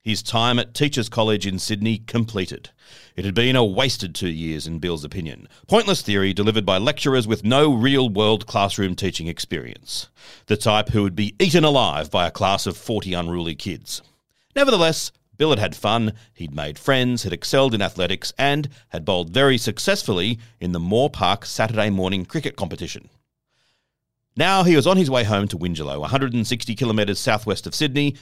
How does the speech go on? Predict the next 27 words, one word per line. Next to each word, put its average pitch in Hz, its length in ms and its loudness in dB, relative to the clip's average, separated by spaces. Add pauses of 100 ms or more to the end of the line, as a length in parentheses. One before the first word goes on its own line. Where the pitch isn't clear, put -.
(100)
to 165 80 0
family, 107 480 2
holidays 104 640 2
and 92 180 0
sunshine, 71 640 -8 (220)
before 127 360 2
he'd 101 140 -2
head 104 160 0
back 98 200 -2
to - 100 -8
Sydney, 123 420 -2 (160)
this 190 160 -4
time 175 260 2
to 202 100 2
a 190 40 2
proper 196 280 2
job 101 200 2
as 78 80 -4
a 80 80 -6
schoolteacher, 95 640 -2 (200)
a 95 120 -4
challenge 95 480 -2
he 92 120 -4
was 90 180 -4
looking 90 300 -6
forward 80 360 -6
to. - 260 -12